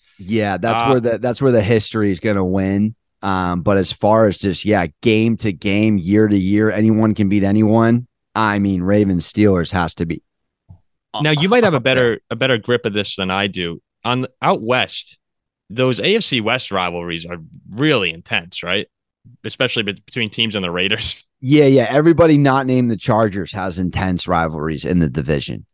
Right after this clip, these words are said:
Speaker 1: Um, because
Speaker 2: Okay.
Speaker 1: again, you know,
Speaker 2: <laughs>
Speaker 1: you saw my Padres rant. Nobody cares, um, about the Chargers. They
Speaker 2: <laughs>
Speaker 1: just don't care.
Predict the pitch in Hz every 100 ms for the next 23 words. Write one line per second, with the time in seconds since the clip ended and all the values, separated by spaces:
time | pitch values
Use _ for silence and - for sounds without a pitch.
0 | - 87 82 78 117 85 - 95 87 78
1 | 98 90 95 104 - 107 101 92 104 104
2 | 90 92 80 87 85 82 104 104 101 -
3 | 87 85 76 - - 87 82 78 90 85
4 | 80 76 - 85 64 - - - 101 87
5 | 123 - - 107 101 - 82 76 -